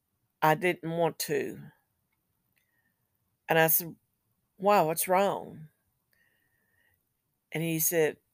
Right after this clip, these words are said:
"I think I've just had a heart attack." And I said, "We're going to E R."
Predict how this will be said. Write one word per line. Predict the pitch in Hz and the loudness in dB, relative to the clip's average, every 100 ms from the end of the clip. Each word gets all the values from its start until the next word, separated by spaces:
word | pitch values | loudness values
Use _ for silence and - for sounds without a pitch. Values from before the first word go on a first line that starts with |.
| _ _ _ _ _ _ _ _ _ _ | _ _ _ _ _ _ _ _ _ _
"I | 160 | 0
think | - 185 170 | 2 -2 2
I've | 156 131 | 0 0
just | 165 151 | -4 -6
had | 165 143 139 | -2 -2 -2
a | |
heart | 147 143 - | -4 -6 -6
attack." | - 175 85 - - - _ _ _ _ _ _ _ _ | -10 -8 -8 -10 -18 -20 _ _ _ _ _ _ _ _
And | 196 | 6
I | 196 | 6
said, | 196 208 | 6 2
"We're | 208 | 4
going | 208 208 202 | 4 4 2
to | 190 196 | -2 -2
E | 190 | 2
R." | 180 165 147 160 | 2 2 -2 -8